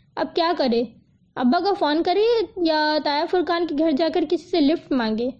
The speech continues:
وہ انہی سوچوں میں الجھتی اندر جانے کو پلٹی ہی تھی کہ کھلے گیٹ پہ ہارن ہوا۔ اس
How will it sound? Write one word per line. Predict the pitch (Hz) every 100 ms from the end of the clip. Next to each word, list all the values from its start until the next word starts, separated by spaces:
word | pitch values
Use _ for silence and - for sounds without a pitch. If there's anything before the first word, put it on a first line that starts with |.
| _ _ _ _ - -
وہ | 269
انہی | 320 339 370
سوچوں | 330 320 339
میں |
الجھتی | 311 294 285 294 311
اندر | 277 294
جانے | 277 269 277
کو | 277
پلٹی | 285 277 254 330
ہی | 330
تھی | 302
کہ | 302 277
کھلے | - 311
گیٹ | 320 285 294
پہ | 311
ہارن | 302 254 247 254
ہوا۔ | 247 226 254 - _ _ _
اس | 330